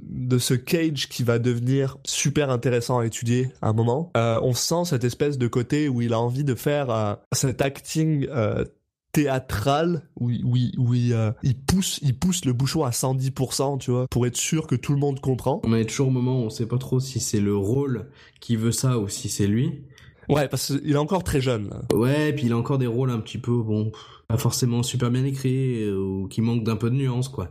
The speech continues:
Speaker 2: Et je pense qu'il faudra attendre d'avoir un film où, justement, le, le rôle, le, le... que ça vienne pas du rôle pour savoir si ça vient de lui, quoi.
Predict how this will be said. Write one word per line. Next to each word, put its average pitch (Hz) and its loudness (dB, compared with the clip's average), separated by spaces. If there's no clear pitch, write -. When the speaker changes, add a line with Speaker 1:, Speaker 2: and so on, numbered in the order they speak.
Speaker 2:
Et 104 2
je - -6
pense 135 2
qu'il 131 0
faudra 110 0
attendre 120 0
d'avoir 113 0
un 107 -2
film 127 -2
où, 104 0
justement, 104 -2
le, 107 0
le 98 0
rôle, 107 0
le, 101 -2
le... 90 -2
que - 0
ça 110 0
vienne 107 0
pas 127 0
du 117 -2
rôle 135 0
pour 104 -6
savoir 113 -2
si - -10
ça 110 -4
vient 101 0
de 104 0
lui, 104 0
quoi. - -8